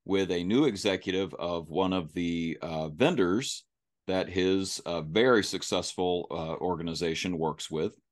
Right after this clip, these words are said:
multi-site organization, uh, in the service industry, very, very successful. And they have a, a vendor that's a very good sized vendor, a nationally recognized vendor. And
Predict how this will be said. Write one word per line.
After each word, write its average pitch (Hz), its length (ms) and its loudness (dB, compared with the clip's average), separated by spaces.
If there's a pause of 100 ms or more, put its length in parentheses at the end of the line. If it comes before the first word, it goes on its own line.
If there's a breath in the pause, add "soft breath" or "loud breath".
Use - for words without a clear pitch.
(600)
multi-site 95 540 2
organization, 87 840 -2 (140)
uh, 76 380 -6
in 85 120 -6
the 82 80 -6
service 90 420 0
industry, 82 420 -4
very, 95 360 2
very 82 220 -2
successful. - 720 -6 (400 soft breath)
And 101 200 2
they 104 80 4
have 98 140 4
a, 101 140 6 (100)
a 98 120 0
vendor 123 440 4
that's 110 200 0
a 92 100 0 (140)
very 151 220 2
good 104 180 0
sized 95 320 0
vendor, 92 500 -2
a 82 160 -6
nationally 95 480 -2
recognized 87 600 -4
vendor. 85 440 -2 (520)
And 95 480 2